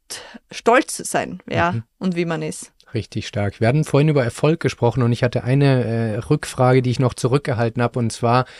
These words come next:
Speaker 2: was privat dein größter Erfolg ist, weil ich dachte mir, dass es vielleicht das, worüber wir jetzt gesprochen haben, ist. Äh, lag ich da richtig,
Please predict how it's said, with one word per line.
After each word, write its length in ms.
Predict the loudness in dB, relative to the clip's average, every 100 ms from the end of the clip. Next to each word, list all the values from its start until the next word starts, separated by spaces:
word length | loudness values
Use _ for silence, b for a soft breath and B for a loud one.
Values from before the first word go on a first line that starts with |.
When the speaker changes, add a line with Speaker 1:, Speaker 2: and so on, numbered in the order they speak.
| B -6
Speaker 2:
was 180 | -6
privat 440 | -4 -4 -2 -2 -2
dein 180 | 0 0
größter 420 | 2 0 2 2
Erfolg 480 | 0 0 2 2 2
ist, 180 | -4 -6
weil 120 | -6
ich 100 | -4
dachte 320 | -2 -2 -2
mir, 160 | 0 2
dass 160 | 2
es 160 | 0 -2
vielleicht 400 | 0 2 2 0
das, 160 | -2 -2
worüber 360 | 0 2 2
wir 40 | 2
jetzt 160 | 0
gesprochen 460 | -4 -10 -6 -4 -2
haben, 160 | 0 -2
ist. 140 | -2
Äh, 340 | -4 -4 -6 -2
lag 200 | 0 0
ich 100 | 2
da 120 | 2
richtig, 380 | 2 0 -2